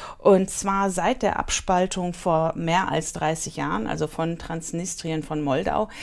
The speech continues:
Wie groß ist denn jetzt die Sorge in Moldau, dass der Kreml noch mehr russische Truppen in Transnistrien stationiert und dann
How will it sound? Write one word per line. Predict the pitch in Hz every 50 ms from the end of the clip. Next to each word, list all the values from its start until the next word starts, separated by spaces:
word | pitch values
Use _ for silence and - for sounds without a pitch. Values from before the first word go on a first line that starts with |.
| - - - - -
Wie | - 214
groß | - - 175 233 285 - -
ist | 247 - - -
denn | 220 208 208
jetzt | 202 202 202 - - -
die | 180
Sorge | 160 151 165 170 190 208 202 190 208 -
in | - - 175 160 156
Moldau, | 156 151 156 185 214 226 226 226 226 233 233 - - - - - -
dass | - 170 -
der | - 180 160
Kreml | - - - 190 202 226 233 233 220 208
noch | 170 175 208 - - -
mehr | 208 185 180 180 185 208 220 220 208
russische | 175 160 185 240 - - 233 - - 202 190
Truppen | - - - 190 - - 202 196 196 202 - -
in | - 196 208 240 262 254
Transnistrien | - - - 175 170 - - - 190 202 196 - - - 185 180 175 175
stationiert | - - - 170 165 - - 165 160 160 175 208 220 220 - - - - - - -
und | - 175 - -
dann | 170 185 226 240 247 247